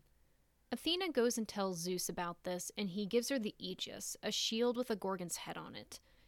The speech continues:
Athena uses it while sparring with Pallas, and it turns her to stone and kills her. Saddened by her own actions, Athena takes on her friend's name and becomes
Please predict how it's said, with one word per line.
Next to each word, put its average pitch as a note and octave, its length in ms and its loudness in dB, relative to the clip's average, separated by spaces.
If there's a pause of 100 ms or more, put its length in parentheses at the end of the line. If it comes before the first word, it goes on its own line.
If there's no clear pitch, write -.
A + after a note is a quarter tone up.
Athena D4+ 280 4
uses G#3+ 400 4
it F#3+ 140 2
while F#3+ 120 0
sparring G3 460 2
with F#3 160 -4
Pallas, F3+ 680 -2
and G#3+ 100 2
it G3+ 100 0
turns B3+ 340 2
her B3+ 100 6
to G#3+ 60 0
stone G3+ 380 0
and F3+ 140 -4
kills - 320 -8
her. - 200 -12 (520)
Saddened C4+ 560 4
by A#3+ 160 8
her G#3+ 140 2
own G3+ 180 4
actions, G3 600 2
Athena B3 400 4
takes A#3 320 0
on G3 180 2
her G3+ 120 0
friend's F#3+ 460 0
name F#3 300 -2
and F#3+ 100 -2
becomes F#3 480 -2